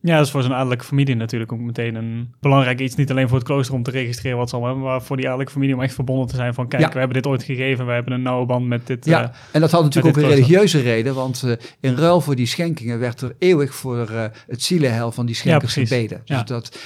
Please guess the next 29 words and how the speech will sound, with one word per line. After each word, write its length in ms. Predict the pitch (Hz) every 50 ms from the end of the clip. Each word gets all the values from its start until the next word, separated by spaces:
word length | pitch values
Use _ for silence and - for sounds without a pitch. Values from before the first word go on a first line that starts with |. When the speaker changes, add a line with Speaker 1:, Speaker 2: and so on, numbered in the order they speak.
| - -
Speaker 2:
en 180 | - - 180 160
dat 140 | 214 208 185
vind 140 | 226 220
ik 100 | 220 165
leuk, 220 | 143 127 110 110 107
want 140 | 127 123 117
het 140 | 127 123
is, 140 | 143 120 117 -
hè, 120 | 135 147 190
ik, 200 | - - - -
nee, 120 | 143 131
ik 60 | 127
zei 160 | - - 131 123
net 160 | 120 113 -
juridische 460 | 127 117 131 143 127 120 - - 120
teksten, 440 | - 160 165 170 - - - 202 214 - - - - - -
hè, 140 | - 131 135
maar 120 | 143 135
er 80 | 117 131
is, 100 | 120 - -
je 120 | 131 120
ziet 280 | 117 160 165 160 - -
veel 320 | 156 - - 170 180 180 175
meer 240 | 160 151 143 131
ook 180 | - 139 135 -
over 180 | 127 117 101 107
de 60 | 110
sociale 560 | - - 120 - - 190 185 180 180 170 165
verhoudingen, 600 | 160 156 147 151 151 151 151 151 143 143 151